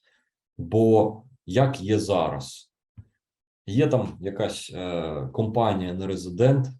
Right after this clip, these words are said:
десь там в Естонії, Америці, чи де, де зручно для цього бізнесу. В Україні є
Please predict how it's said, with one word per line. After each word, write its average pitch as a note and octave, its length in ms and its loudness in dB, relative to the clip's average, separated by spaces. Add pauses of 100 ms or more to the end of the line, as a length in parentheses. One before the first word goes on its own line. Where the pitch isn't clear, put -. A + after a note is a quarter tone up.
(120)
десь G2 300 -6
там E2 440 -8 (280)
в F2+ 40 -6
Естонії, G2+ 640 4
Америці, F#2+ 600 0
чи E2+ 440 -6 (220)
де, F#2 240 -2
де F#2 240 0
зручно F2 840 -2
для F#2 260 -6
цього E2+ 260 -4
бізнесу. - 600 -6 (480)
В G#2+ 60 0
Україні A#2 600 6
є G#2+ 480 2